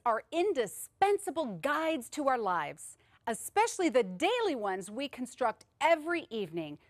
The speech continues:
to delineate exactly what we need to get done the next day. You do that, correct? But it's too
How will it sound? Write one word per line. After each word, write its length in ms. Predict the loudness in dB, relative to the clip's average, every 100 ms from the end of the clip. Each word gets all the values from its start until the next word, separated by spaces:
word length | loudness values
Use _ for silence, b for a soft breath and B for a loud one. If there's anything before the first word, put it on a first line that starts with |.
| b
to 140 | -4
delineate 680 | 0 2 2 2 2 0 -2 -2
exactly 880 | -4 -6 -10 0 4 4 2 -2
what 260 | 0 -2 -2
we 140 | -6
need 260 | -2 0 0
to 80 | 0
get 240 | -2 -2
done 280 | 0 0 2
the 100 | 2
next 480 | 2 2 0 0 -6
day. 320 | -4 -4 -10 _ -6
You 140 | -2
do 260 | 2 4 4
that, 240 | 4 2 0
correct? 540 | 2 4 6 4 -2 _ _ b b b b b
But 100 | 2
it's 240 | 2 -10 -6
too 260 | 2 4